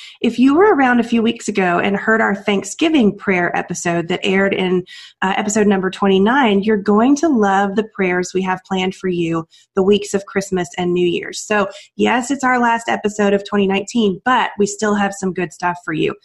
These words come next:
So keep tuning in. We're going to be taking some time off from recording and all of the things that go with podcasting to spend time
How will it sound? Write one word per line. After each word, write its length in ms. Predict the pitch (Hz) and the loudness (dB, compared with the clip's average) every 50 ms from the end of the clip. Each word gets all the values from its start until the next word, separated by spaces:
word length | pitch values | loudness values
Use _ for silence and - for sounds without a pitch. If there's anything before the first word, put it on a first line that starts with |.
| _ _ _ | _ _ _
So 180 | - - 196 | -4 -4 -4
keep 320 | 190 - - 226 202 - - | -4 -2 -2 -4 -4 -4 -2
tuning 340 | - 214 202 196 180 180 185 | 0 2 2 2 2 0 -2
in. 280 | 170 - - 190 240 - _ - - - _ _ | -2 -4 -6 -10 -12 -14 _ -20 -20 -20 _ _
We're 100 | - 233 | 0 0
going 280 | 208 214 220 226 254 302 | 2 4 2 4 4 4
to 60 | 349 349 | 4 4
be 140 | 359 370 | 4 4
taking 420 | 359 - 233 208 202 208 208 202 202 | 4 2 0 2 2 4 2 2 0
some 160 | 208 202 190 | 0 -4 -6
time 320 | - - 202 202 208 208 | -4 -2 -2 0 0 0
off 520 | - - 185 175 175 226 311 330 - - - _ - - - - _ _ | 0 0 0 0 2 0 0 -2 -4 -12 -20 _ -20 -20 -20 -20 _ _
from 220 | - 226 220 214 | -2 0 2 2
recording 720 | 208 208 208 - - 226 220 220 190 170 165 165 170 - | 0 0 -2 -2 0 2 2 2 2 0 -2 -4 -4 -4
and 140 | - 196 190 | -2 -2 0
all 240 | 190 202 220 247 269 | 2 2 2 2 2
of 80 | 277 294 | 2 0
the 80 | 294 | 0
things 300 | 294 277 262 254 240 214 | 0 2 2 2 2 0
that 100 | 247 226 | -2 -2
go 180 | 226 208 202 208 | 0 2 4 4
with 180 | 208 202 202 | 4 2 0
podcasting 640 | - 180 180 175 - 185 175 175 175 - 180 170 175 170 | -2 -4 -6 -4 -4 -6 -6 -6 -6 -8 -8 -8 -6 -6
to 80 | 180 | -8
spend 420 | 180 - - - 208 214 233 247 - | -8 -8 -4 -2 0 0 0 0 0
time 460 | 254 226 196 185 185 180 185 190 | 0 0 0 0 0 0 -2 -4